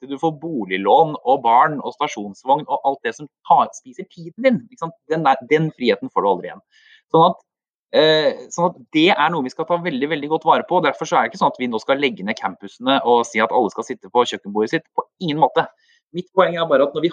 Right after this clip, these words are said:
har det flotte tilbudet for heltidsstudentene, så bør det også være mulig for flere av de som er voksne å kunne koble seg på på en litt annen måte. Og når vi har laget denne strategien, så har vi også hatt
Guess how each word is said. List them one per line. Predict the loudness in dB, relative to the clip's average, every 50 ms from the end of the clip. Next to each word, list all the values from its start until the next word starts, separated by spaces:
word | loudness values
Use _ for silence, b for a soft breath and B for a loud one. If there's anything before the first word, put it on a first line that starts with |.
| -4 -6 0
har | 2 4 4 4 4
det | 2 0 0
flotte | 0 -2 -2 -2 -4
tilbudet | -6 -6 -4 -4 -4 -6 -4 -2
for | -2 -2
heltidsstudentene, | -2 -2 -4 -8 -8 -6 -8 -8 -8 _ -2 -2 -2 -2 -4 -8
så | -6 -6 -6 -6 -8 _
bør | -2 -2 -2 0 -2
det | -2 -2
også | -6 -8 -6 -2 0 0
være | 0 0 -2
mulig | -4 -6 -6 -8 -8 -8 -4 -2 -2 -4 -4 _ _ _ _ _ _ _ _ 2
for | 2 2 0
flere | 0 2 2 4 4 2
av | 2 0
de | -2 -4
som | -2 2 4
er | 4 4 2
voksne | 0 -2 -6 -8 -8 -4 -4 -4
å | -4 -4
kunne | -8 -6 -2
koble | 0 0 0 0 -4
seg | -6 -4 -4
på | -4 -4 -2
på | -2 -2
en | -4
litt | 0 2
annen | 2 2 4 2
måte. | 0 -2 0 -2 -2 -2 -4 -6 _
Og | -6 -4
når | -4 -4
vi | -2 -2 0
har | 2 4
laget | 4 4 2 0 -2
denne | -4 -6 -6
strategien, | -6 -8 -8 -8 -10 -10 -8 -8 -6 0
så | 2
har | 2 2
vi | 4 2
også | 0 0 0 0
hatt | 0 -2 -2